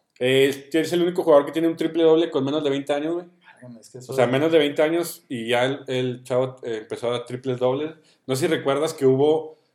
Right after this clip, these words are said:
Speaker 1: creo que fueron, eh, como ocho partidos seguidos con triple doble, güey.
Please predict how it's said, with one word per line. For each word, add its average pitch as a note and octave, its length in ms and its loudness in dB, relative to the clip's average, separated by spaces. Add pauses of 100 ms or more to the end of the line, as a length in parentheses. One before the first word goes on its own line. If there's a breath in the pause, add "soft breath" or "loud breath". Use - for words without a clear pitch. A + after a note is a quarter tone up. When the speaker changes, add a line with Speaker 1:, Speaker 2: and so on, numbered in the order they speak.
(160)
Speaker 1:
creo D3 160 -4
que F3+ 120 -2
fueron, E3 460 -2
eh, C3+ 240 -10
como A#2+ 360 -4
ocho C3 280 -6
partidos D3+ 380 -6
seguidos C#3+ 380 -6
con C3 140 -10
triple B2+ 280 -8
doble, C3 320 -2
güey. G2+ 120 -12